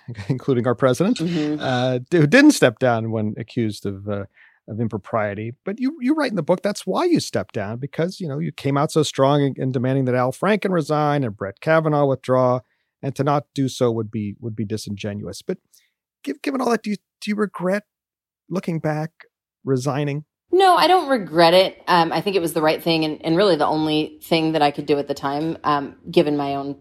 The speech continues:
Speaker 2: you know, what I was going through personally, but also with the, in, just, just with everything, right? Like, just the entire thing, um, kind of adding up together. It felt like the,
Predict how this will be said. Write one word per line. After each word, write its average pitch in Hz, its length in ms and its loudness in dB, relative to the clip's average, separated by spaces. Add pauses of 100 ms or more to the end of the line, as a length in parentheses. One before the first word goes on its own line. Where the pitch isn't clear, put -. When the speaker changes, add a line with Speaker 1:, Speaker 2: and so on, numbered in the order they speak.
(200)
Speaker 2:
you 160 120 -2
know, 131 80 -4
what 143 160 -2
I 143 60 2
was 139 100 -4
going 143 180 -2
through 147 140 -14
personally, 202 920 0
but 147 460 6
also 151 560 0 (240)
with 160 420 -2 (140)
the, 147 520 -4 (300)
in, 156 220 -4 (560)
just, 170 340 -4
just 202 200 -4
with 180 200 -2
everything, 147 460 -2
right? 139 200 -6
Like, 143 240 -6
just - 300 -6
the 156 80 -2
entire 147 380 -2
thing, 135 480 -10 (340)
um, 139 220 0
kind 147 180 -4
of 131 100 -6
adding 147 300 2
up - 180 -4
together. 131 540 -4 (400)
It 160 180 6
felt 147 220 6
like 139 280 0
the, 135 380 -2